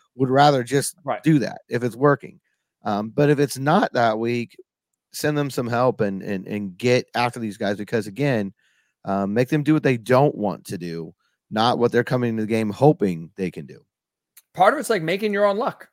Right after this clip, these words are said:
Speaker 2: right? Some, sometimes some games dictate, "Hey, look, we're just gonna, we're gonna be patient. And we're gonna basically have the quarterback get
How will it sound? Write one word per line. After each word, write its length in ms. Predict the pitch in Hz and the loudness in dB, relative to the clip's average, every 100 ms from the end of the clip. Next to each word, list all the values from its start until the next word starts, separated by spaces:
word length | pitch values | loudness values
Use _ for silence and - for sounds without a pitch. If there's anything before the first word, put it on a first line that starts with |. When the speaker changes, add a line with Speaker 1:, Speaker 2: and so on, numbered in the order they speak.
| _ | _
Speaker 2:
right? 160 | 190 | 2
Some, 380 | - - 208 247 | 2 4 4 4
sometimes 540 | 180 190 214 185 170 165 | -2 -2 0 0 0 0
some 180 | 180 | -4
games 320 | 160 151 151 123 | -2 -4 -4 -2
dictate, 300 | 160 165 131 | -2 -2 0
"Hey, 120 | 156 | 2
look, 220 | 139 - | 0 -2
we're 240 | 135 165 | 0 0
just 160 | 160 165 | 0 -4
gonna, 360 | 170 156 131 - | -2 0 -2 -4
we're 100 | - | -4
gonna 100 | 143 | -4
be 100 | 127 | -6
patient. 340 | 107 160 180 175 | -4 -6 -4 -6
And 80 | |
we're 80 | 151 | -6
gonna 140 | 147 139 | -4 -4
basically 360 | 143 151 151 | -4 -4 -4
have 180 | 135 147 | 0 0
the 80 | 131 | 0
quarterback 480 | - 165 147 139 - | -6 -4 0 -2 0
get 240 | 135 - | -2 -2